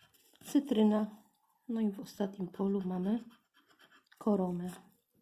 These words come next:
bonusowa, szansa. Hmm, mamy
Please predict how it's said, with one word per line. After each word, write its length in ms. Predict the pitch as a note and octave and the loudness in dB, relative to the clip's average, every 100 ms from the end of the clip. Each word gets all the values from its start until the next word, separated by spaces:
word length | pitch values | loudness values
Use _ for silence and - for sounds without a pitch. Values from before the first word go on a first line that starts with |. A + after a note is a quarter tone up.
| F#3 | -8
bonusowa, 920 | F3 G#3 E3+ E3 - A3 - C4+ C#4+ - _ _ _ _ _ - _ | 0 0 0 -4 -6 -6 -6 -8 -8 -10 _ _ _ _ _ -20 _
szansa. 640 | - B3+ C4 - - C4 - - _ _ - _ _ - _ _ - - - - _ - | -4 -2 -2 -4 -6 -6 -6 -18 _ _ -20 _ _ -20 _ _ -20 -20 -20 -20 _ -6
Hmm, 200 | C4+ A#3+ - - _ _ - | -2 -2 -4 -20 _ _ -6
mamy 340 | F3+ F3 F3 | -4 -2 -4